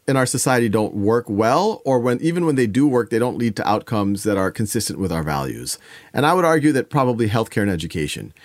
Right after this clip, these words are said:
And it doesn't, it's not that every healthcare, every education company has to be a not-for-profit or has to be in the government. There's a lot that you could do that can still be for-profit. But when you think about the fundamental task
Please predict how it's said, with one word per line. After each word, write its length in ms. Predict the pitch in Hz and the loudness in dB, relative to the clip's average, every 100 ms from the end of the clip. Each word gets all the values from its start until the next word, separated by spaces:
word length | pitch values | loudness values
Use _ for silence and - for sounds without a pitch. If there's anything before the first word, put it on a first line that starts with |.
| - - | -20 -6
And 280 | 160 175 156 | 0 2 0
it 60 | - | 0
doesn't, 260 | 233 180 131 | -2 -2 -4
it's 160 | 180 | -2
not 160 | 208 233 | 0 2
that 160 | 175 139 | 0 2
every 520 | 160 156 165 139 139 | 0 2 2 2 2
healthcare, 580 | 104 143 - 135 123 123 | 0 -2 0 2 4 2
every 180 | 127 | 2
education 480 | 120 104 - 131 127 | 0 0 -2 0 0
company 360 | 120 104 107 104 | -2 -2 0 0
has 180 | 120 - | 0 -2
to 100 | 107 | -2
be 200 | 107 101 | 2 2
a 20 | |
not-for-profit 840 | 101 101 - 95 107 95 92 85 85 | 0 -2 -4 -2 0 0 0 -2 0
or 80 | |
has 120 | 101 98 | -2 -2
to 80 | 92 | -4
be 100 | 92 | -4
in 60 | |
the 40 | 87 | -2
government. 400 | 95 82 78 101 | -2 -2 -4 -2
There's 140 | 131 | 0
a 40 | |
lot 380 | 151 156 165 - | 2 2 0 -4
that 100 | 120 | -4
you 80 | 123 | -2
could 180 | 117 101 | -2 2
do 180 | 107 104 | 2 2
that 220 | 110 - | 0 -4
can 180 | 107 101 | -2 -2
still 240 | - 117 | 0 0
be 120 | 101 | 0
for-profit. 720 | 101 98 90 117 110 92 82 - - - - | 0 -4 -2 0 0 -2 -6 -8 -20 -20 -6
But 80 | 151 | 0
when 140 | 170 | 0
you 60 | 175 | 0
think 160 | 208 202 | 0 0
about 180 | 175 | 0
the 80 | - | -2
fundamental 800 | - - 190 175 143 139 151 127 | -4 -2 0 2 2 0 0 0
task 480 | - 82 71 - | 0 -2 -4 -10